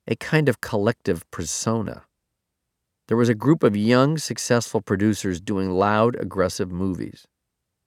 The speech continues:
They were themselves loud and aggressive. They were yellers, people who sometimes managed their colleagues by throwing things and screaming.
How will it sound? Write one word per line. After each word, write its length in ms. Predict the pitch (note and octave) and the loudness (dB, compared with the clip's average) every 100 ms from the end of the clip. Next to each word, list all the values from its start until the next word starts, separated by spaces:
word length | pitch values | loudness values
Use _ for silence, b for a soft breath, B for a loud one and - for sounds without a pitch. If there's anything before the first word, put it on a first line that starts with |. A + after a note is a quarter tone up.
| _ _ - | _ _ 2
They 80 | B2 | 4
were 140 | C#3 | 6
themselves 760 | B2+ A#2 - D3+ D3+ G2+ E2+ - _ - | 4 2 2 6 6 4 0 -14 _ -6
loud 380 | E2+ F2+ F2 | -2 -2 -2
and 100 | D#2 | -4
aggressive. 540 | E2+ D2+ C2+ - - - _ _ _ _ _ _ _ | -6 -4 -6 -6 -14 -16 _ _ _ _ _ _ _
They 140 | - | 2
were 100 | G#2+ | 4
yellers, 680 | G2+ G#2+ B2+ A#2 - - - _ _ _ _ _ _ _ | 4 4 6 4 -2 -12 -20 _ _ _ _ _ _ _
people 300 | - D#3+ - | -2 -2 0
who 140 | B2 A#2 | 0 0
sometimes 580 | - D#3 D#3 C3+ G#2+ | 0 0 0 -2 -2
managed 540 | A2 A2+ A#2 A2+ G#2 - - | -2 0 2 2 -2 -10 -4
their 140 | G#2 | -4
colleagues 580 | - - C#3 C#3+ F2+ C#2+ | -4 -4 0 0 0 -2
by 160 | - G2 | 0 -2
throwing 480 | - - D3 C3 | -2 0 2 2
things 320 | F#2 D2 E2+ F2 | -2 -8 -10 -10
and 100 | E2+ | -10
screaming. 600 | - - C#3+ C3+ D#2 | -10 -2 0 0 -6